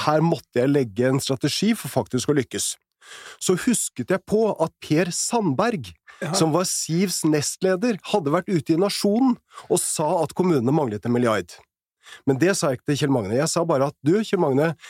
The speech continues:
Speaker 1: jeg skal få til det, men hvor mange hundre millioner kan jeg da kutte alkoholavgiftene?» Og så sa han, «Gjør det billigst mulig», og så sa jeg, «Ok, to hundre og femti millioner, eh, ja, hvis jeg fikk til det med kommunene.»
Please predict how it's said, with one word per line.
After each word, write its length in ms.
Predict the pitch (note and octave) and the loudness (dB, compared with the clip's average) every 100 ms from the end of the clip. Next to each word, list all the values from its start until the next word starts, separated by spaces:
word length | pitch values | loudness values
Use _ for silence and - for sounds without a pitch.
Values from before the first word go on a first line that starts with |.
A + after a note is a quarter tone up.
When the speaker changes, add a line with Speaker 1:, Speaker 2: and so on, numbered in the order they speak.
| - _ C3+ | -20 _ 0
Speaker 1:
jeg 120 | C#3+ | 0
skal 160 | - | 0
få 300 | D#3+ - D#3 F#2 | -4 0 0 0
til 100 | D#3 | 2
det, 240 | D3+ G3 G3 | 2 2 2
men 200 | D#3 D3+ | 2 2
hvor 240 | A#2+ D#3 E3+ | 2 2 2
mange 400 | F3 D3 A#2+ D#3 - | 2 2 2 0 2
hundre 340 | D#3+ A2+ G2+ | 2 2 -2
millioner 520 | A2+ C#3+ D3 A2 A#2+ | 0 2 2 2 0
kan 140 | C#3+ C3+ | 0 0
jeg 120 | C3 | 2
da 100 | B2 | 0
kutte 440 | - - - - G2 | -2 -4 -4 -2 -4
alkoholavgiftene?» 720 | G2 A#2+ F#2+ G2 - C3+ A#2 _ _ - - - | 0 0 2 -2 0 -2 -2 _ _ -20 -20 -10
Og 60 | A2+ | -4
så 120 | D#3+ | -2
sa 160 | C3+ C3+ | 0 2
han, 80 | C#3+ | 2
«Gjør 120 | B2+ C3+ | 2 0
det 100 | C3 | 0
billigst 380 | B2+ B2 D#3 F#3+ | 2 2 2 2
mulig», 260 | D3 E3 A3+ | 4 4 2
og 80 | F#3 | 0
så 120 | D#3+ | -2
sa 140 | D3 D3+ | 2 2
jeg, 80 | |
«Ok, 120 | C#3+ E3 F3 | 2 0 0
to 100 | D3+ | 0
hundre 160 | B2+ C3+ | 2 0
og 60 | |
femti 260 | C#3 G#2+ B2 | -2 -2 0
millioner, 440 | C#3 C3 B2 G#3 - _ - - _ | 2 2 4 2 0 _ -20 -20 _
eh, 180 | D3+ C3 | 2 4
ja, 100 | A#2+ C3 C#3 C3+ | 4 4 2 2
hvis 220 | B2+ - | 0 -2
jeg 60 | B2 | -2
fikk 140 | B2+ | -2
til 100 | B2 | 0
det 80 | A#2+ | 2
med 120 | A#2 - | 2 2
kommunene.» 420 | C3+ G2+ G2 | 0 0 -4